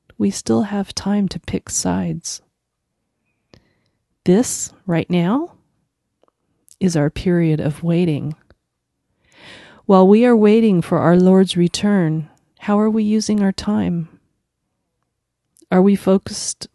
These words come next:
on just ourselves and how well we're managing our resources, investments, and retirement accounts? Or are we using our talents wisely to touch others?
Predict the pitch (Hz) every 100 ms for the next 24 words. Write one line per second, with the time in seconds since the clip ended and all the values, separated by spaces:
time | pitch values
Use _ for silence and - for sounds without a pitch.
0 | _ _ 185 180 180 180 185 - 170 175
1 | - 165 165 190 220 - 185 165 - 180
2 | 185 175 170 180 180 165 165 160 165 175
3 | 180 180 165 160 160 170 - - 165 160
4 | 175 175 175 160 156 160 - 180 180 -
5 | 165 160 - 156 156 180 208 208 226 240
6 | 277 - - _ _ _ _ _ _ _
7 | _ _ _ _ _ _ _ _ _ _
8 | _ 180 185 180 - 185 180 180 180 170
9 | 175 180 180 175 165 160 160 160 160 -
10 | 175 160 156 - - 165 160 160 - 156
11 | 147 - - 160 - 156 160 156 180 -